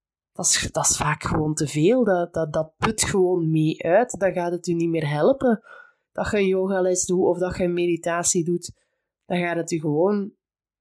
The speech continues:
nog meer uitputten dan dat je al zijt. En nog meer, ja, richting die burn-out trekken. Misschien zelfs.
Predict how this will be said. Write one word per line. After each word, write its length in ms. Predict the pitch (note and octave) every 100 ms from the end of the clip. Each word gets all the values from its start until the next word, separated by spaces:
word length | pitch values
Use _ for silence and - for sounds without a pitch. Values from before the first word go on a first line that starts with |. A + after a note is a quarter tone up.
| _ _
nog 440 | - E3 F#3 - -
meer 320 | E3 D#3+ D3+
uitputten 760 | D#3 G3+ - - A#3 A#3+ A#3+ A3+
dan 140 | - E3+
dat 180 | E3 -
je 60 |
al 100 | D3
zijt. 460 | C#3+ D3 F#3+ A3+ -
En 240 | F3 D#3
nog 320 | D#3+ G3+ -
meer, 580 | F3+ E3 F3+ A3 A3+ - _ _ _ _ _ _ _ _ _ _
ja, 240 | - - A3+
richting 500 | F#3 F#3 - G3 F3+
die 180 | E3
burn-out 600 | D3 D#3+ B3 C4+ G#3 F#3
trekken. 460 | - F3 - D#3+ D#3 _
Misschien 480 | - E3+ - F#3 E3+
zelfs. 580 | D#3+ D#3+ D#3 D#3 -